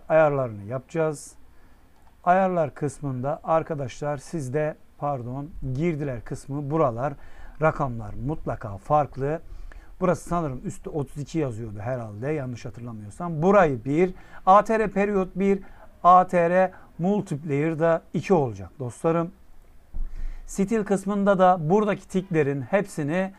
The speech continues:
kapatıyorsunuz dostlarım. Ta ki bu aşağıdakine kadar. Sadece buy level ve sell level açık kalacak. Arkadaşlar burada da bar üstü muhtemelen sizde. Burası,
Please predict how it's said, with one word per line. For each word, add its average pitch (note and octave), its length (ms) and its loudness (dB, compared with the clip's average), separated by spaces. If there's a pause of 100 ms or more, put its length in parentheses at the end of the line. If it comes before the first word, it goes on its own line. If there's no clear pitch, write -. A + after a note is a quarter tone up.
(240)
kapatıyorsunuz C#3+ 800 0
dostlarım. C3 580 -8 (180)
Ta F#3+ 240 0
ki D3 140 -8
bu E3 80 -6
aşağıdakine C#3 580 -8
kadar. B2 260 -8
Sadece F#3 520 -2
buy F#3+ 220 8
level C#3+ 360 -2
ve E3 220 -6 (360)
sell F#3+ 500 2
level C#3 320 -4 (220)
açık - 300 -10
kalacak. G2+ 460 -12 (880)
Arkadaşlar G3+ 880 2
burada F#3+ 360 2
da F#3 280 4 (260)
bar F3+ 260 8
üstü C3+ 600 -6
muhtemelen A#2+ 600 -6 (100)
sizde. D3 600 -2 (300)
Burası, E3+ 600 -2